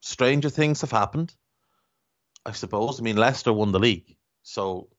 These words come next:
you, you never say never in this league. But all things considered, I, I think Sheffield United are looking, looking good value for, uh, a place in the Championship next season.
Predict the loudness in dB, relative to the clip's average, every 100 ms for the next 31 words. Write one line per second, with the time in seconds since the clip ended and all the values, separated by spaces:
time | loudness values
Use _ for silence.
0 | -16 -14 -4 2 4 4 0 -6 -6 -4
1 | -4 -6 -8 -12 -12 -14 -12 -12 -12 _
2 | _ _ _ _ _ _ 4 6 6 4
3 | 2 -4 0 2 2 0 -2 -2 -2 -4
4 | -6 -4 -4 -6 -8 -12 -10 -8 -8 -10
5 | -14 -16 _ -20 -16 -12 -10 -10 -4 2
6 | 4 6 6 6 2 -2 -8 -16 -20 _
7 | _ -6 -2 -2 -2 -4 -6 -14 _ -16
8 | -8 -4 -4 -6 -10 -4 -2 -2 -4 -8
9 | -8 -4 -6 -6 -2 -2 0 -4